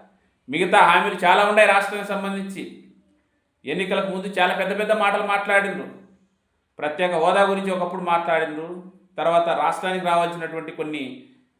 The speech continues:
పారిశ్రమలు, పరిశ్రమల గురించి మాట్లాడిండ్రు.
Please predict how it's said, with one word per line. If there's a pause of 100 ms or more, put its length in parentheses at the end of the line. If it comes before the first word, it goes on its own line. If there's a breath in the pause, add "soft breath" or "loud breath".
పారిశ్రమలు, (140)
పరిశ్రమల
గురించి
మాట్లాడిండ్రు.